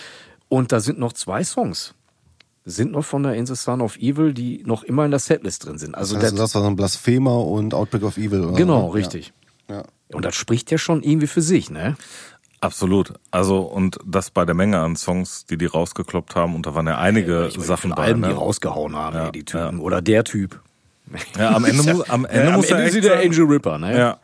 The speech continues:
Speaker 3: am
Speaker 2: Ohne
Speaker 3: Ende
Speaker 2: Scheiß, haben wir, haben wir gerade noch drüber gesprochen, am geilsten ist wirklich, wenn du auf die Wikipedia-Seite drauf guckst und dir dann,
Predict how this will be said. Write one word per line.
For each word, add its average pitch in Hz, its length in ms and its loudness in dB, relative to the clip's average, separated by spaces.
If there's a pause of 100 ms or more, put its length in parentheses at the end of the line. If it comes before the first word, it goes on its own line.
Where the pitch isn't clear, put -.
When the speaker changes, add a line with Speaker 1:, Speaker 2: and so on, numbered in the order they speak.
Speaker 3:
am 107 120 0
Speaker 2:
Ohne 117 80 4
Speaker 3:
Ende 113 100 4
Speaker 2:
Scheiß, 123 280 4
haben 107 140 2
wir, 110 140 -2
haben 95 120 -6
wir 110 60 2
gerade 104 260 4
noch 110 140 0
drüber 104 160 0
gesprochen, 104 400 0
am 95 140 -2
geilsten 104 420 0
ist - 140 -6
wirklich, 101 160 -6
wenn 98 80 -2
du 101 60 -2
auf 90 60 -8
die 92 140 -6
Wikipedia-Seite 90 800 -4
drauf 90 240 -4
guckst - 260 -6
und 95 120 -6
dir 90 160 -2
dann, 90 260 -4